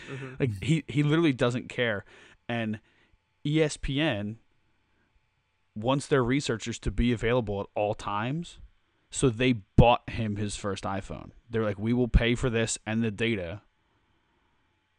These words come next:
Speaker 2: if you get it. Like, we need you to have it so you can be ready at any time. If you're away from your computer and someone's like, 'We need this right now,' boom, you know how to get it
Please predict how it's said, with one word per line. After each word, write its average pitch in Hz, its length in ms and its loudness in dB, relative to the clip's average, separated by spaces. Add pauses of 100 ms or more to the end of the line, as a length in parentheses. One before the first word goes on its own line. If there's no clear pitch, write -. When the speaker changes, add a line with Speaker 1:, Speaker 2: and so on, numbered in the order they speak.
(760)
Speaker 2:
if 107 180 -4
you 101 120 -2
get 110 220 4
it. - 160 -8
Like, 92 120 -8
we 101 120 -2
need 104 420 0
you 107 80 0
to 95 80 -2
have 113 320 -2
it - 120 -14 (440)
so 110 300 0
you 107 160 0
can 110 160 0
be 104 100 0
ready 98 260 0
at 98 160 -4
any 107 220 0
time. 98 440 -2
If 98 140 0
you're 107 80 -2
away 104 160 -2
from 117 160 4
your 110 80 2
computer 110 320 2
and 107 100 -4
someone's 107 220 0
like, 104 100 -4
'We 147 100 4
need 151 100 6
this 147 160 2
right 151 140 6
now,' 143 200 6
boom, 110 360 6
you 107 260 0
know 107 140 0
how 117 120 0
to 104 100 0
get 98 180 -2
it - 160 0